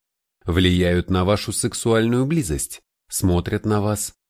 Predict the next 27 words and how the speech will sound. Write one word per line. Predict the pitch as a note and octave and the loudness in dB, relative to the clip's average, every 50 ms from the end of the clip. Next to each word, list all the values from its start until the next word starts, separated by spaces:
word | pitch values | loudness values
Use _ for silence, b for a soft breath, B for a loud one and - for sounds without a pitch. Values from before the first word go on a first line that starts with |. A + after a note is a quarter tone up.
| _ _ _ - | _ _ _ -2
и | A#2 A2+ | 0 0
формируют | A2+ - D3 D3 D#3 E3 F#3 G#3 G3+ F#3+ F3+ - | 2 2 2 4 4 4 4 4 2 0 -2 -2
степень | - - - E3+ F3 F3 E3+ D3+ D3 C3 | -4 -2 0 0 0 2 2 0 0 2
вашего | B2+ D#3 E3 - - D3 C#3 C3+ | 0 0 0 0 0 0 0 0
сексуального | - - C3 - - - B2 A#2 A#2 A2+ A2+ A2 G#2+ G2 G#2+ | 0 -2 -4 -4 -2 0 2 2 2 2 2 2 2 2 0
удовольствия. | - - G2 E2+ F2+ F2 D2+ E2 D#2+ D2 - - - - D#2+ D2 C2+ C2 A#1+ A#1 _ _ _ _ _ _ _ _ _ _ _ _ _ _ _ _ _ _ _ - | 0 0 0 0 2 0 0 0 -2 -2 -4 -8 -8 -6 -6 -4 -4 -6 -8 -10 _ _ _ _ _ _ _ _ _ _ _ _ _ _ _ _ _ _ _ 0
Не | F#2 F#2+ G2 G2 | 2 4 4 4
заглядывайте | F#2+ E2 F#2 G2 F#2 D#2 F2 F#2 F2+ F2 E2+ G2 G2 G#2 G#2 - - G2+ | 4 4 2 2 2 2 2 2 2 2 2 2 2 2 0 0 -4 -4
под | - A#2+ - - | -4 -6 -6 -4
подушку, | - C#3+ D3 E3 D#3+ - - - - D2 - - _ _ _ _ _ - | -4 -4 -2 -2 -4 -4 -6 -8 -8 -8 -8 -10 _ _ _ _ _ -2
но | G3+ A3 G3+ | 2 2 2
знайте, | - A2+ G2+ G2 F#2 F2 E2+ - F2+ F2+ F2 - _ _ _ _ _ _ _ | 2 2 2 2 2 2 0 0 -2 -4 -4 -6 _ _ _ _ _ _ _
что | - - - - A2 F2 | -12 -10 -4 -2 -2 0
прямо | C#2+ - F2 E2+ E2 E2+ E2+ E2 | 2 2 2 2 2 2 0 0
под | - - F#2 E2+ | 0 0 -2 0
ней | E2 F2+ F#2 G#2 A2 | 0 0 2 2 0
прячутся | G#2 - - G#2+ A2+ A#2 - D3 - - - C#3 B2 | 0 0 -2 0 0 -2 -2 -6 -6 -4 -4 -2 -2
ваши | C#3 C#3 - - D#3 | -2 -2 -2 -2 0
родители. | C#3 D3+ D#3+ D3+ E3 D#3+ - - F2 D#2 - - - _ _ _ _ _ _ _ _ _ _ _ _ _ _ _ _ _ _ _ - | 0 0 0 0 -2 -6 -4 -4 -4 -4 -4 -6 -8 _ _ _ _ _ _ _ _ _ _ _ _ _ _ _ _ _ _ _ -4
Если | E2 D#2 E2+ F2+ E2 - F#2 F2 | -2 2 2 2 2 2 0 0
вы | D#2 E2+ F2 | 0 0 0
думаете, | C#2+ D2+ F2 F2+ F2+ F2+ F2 E2+ - G2+ | 0 0 0 2 2 2 2 0 0 -2
что | F2+ - - G2 F2+ - | -2 -2 -2 -2 -2 0
это | - F2+ E2 - F2+ | 0 -2 0 0 2
не | E2+ F2 F2 | 2 2 2
очень | F2 E2+ E2+ - - F#2 D#2+ | 2 2 0 -2 -2 -4 -4
хорошо, | - - E2+ D#2+ E2 D#2 - - G#2 G#2 A2+ | -2 -2 -2 -2 -2 -4 -4 -2 -2 -4 -4